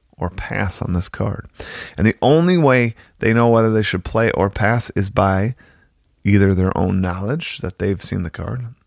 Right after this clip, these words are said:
or judging solely on the faces, the expression, the poker faces of the students that they're playing against. And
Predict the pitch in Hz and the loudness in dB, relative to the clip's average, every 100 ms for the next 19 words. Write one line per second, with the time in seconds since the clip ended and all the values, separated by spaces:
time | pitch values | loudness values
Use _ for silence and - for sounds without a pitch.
0 | _ _ _ - 107 113 139 160 156 - | _ _ _ -14 -4 0 2 0 -6 -14
1 | 107 - 107 110 107 107 - - 113 107 | -6 2 2 2 0 -2 -4 -2 2 4
2 | 120 143 160 - - 101 104 107 110 - | 4 2 -2 -4 -6 -2 0 0 0 -4
3 | 87 90 - - 98 101 - 101 - 92 | -2 -2 -2 -4 -2 -2 -8 -8 -6 -6
4 | - - - 123 143 139 101 76 110 _ | -6 -12 -6 -4 0 0 0 -2 -6 _
5 | - 160 214 196 170 127 - 160 190 - | 2 6 6 4 2 0 0 2 2 0
6 | 71 90 - - - - _ 113 131 120 | -4 -6 -8 -16 -20 -20 _ 2 4 4
7 | 127 - 101 110 107 104 - _ 92 92 | 0 0 0 2 2 -2 -6 _ -4 -2
8 | 92 90 - - - - 87 - 92 92 | -2 -4 -12 -20 -16 -8 -8 -6 -8 -6
9 | 92 - 98 92 120 117 - - - - | -8 -10 -12 -2 2 2 -2 -14 -18 -20
10 | - - _ - 95 92 98 92 87 92 | -20 -20 _ -2 2 4 4 4 2 0